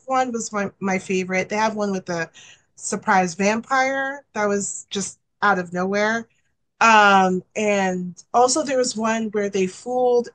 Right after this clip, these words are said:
everyone in thinking, "Oh, this episode's gonna be about a bus." But then when they started playing, it was a game show,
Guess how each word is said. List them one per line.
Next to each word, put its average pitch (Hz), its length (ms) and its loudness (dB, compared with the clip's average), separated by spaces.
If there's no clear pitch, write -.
everyone 208 560 0
in 190 160 -4
thinking, 202 440 -2
"Oh, 302 260 8
this 269 280 -6
episode's 247 460 0
gonna 226 160 -2
be 208 140 -2
about 185 260 0
a 165 80 -12
bus." - 560 0
But 208 120 -8
then 226 160 2
when 214 100 0
they 202 120 0
started 208 440 -4
playing, 185 560 -4
it 320 60 0
was 330 140 2
a 233 40 0
game 285 320 -2
show, 165 520 -6